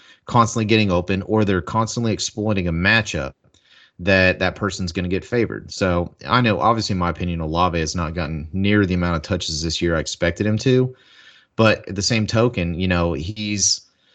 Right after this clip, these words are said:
probably going up against, you know, the best D B that they have,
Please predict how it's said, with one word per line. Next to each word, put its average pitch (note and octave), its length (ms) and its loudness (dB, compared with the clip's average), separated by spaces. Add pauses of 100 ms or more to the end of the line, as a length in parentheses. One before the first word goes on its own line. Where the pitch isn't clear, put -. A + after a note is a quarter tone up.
(420)
probably A2+ 560 4
going G2 240 -2
up F#2 120 -4
against, F2+ 420 -4
you F2+ 120 -4
know, E2 100 -4
the E2 120 -4
best F2+ 480 -2
D F#2 140 0
B F2 200 0
that D#2+ 220 -4
they D2+ 100 -2
have, E2+ 260 -2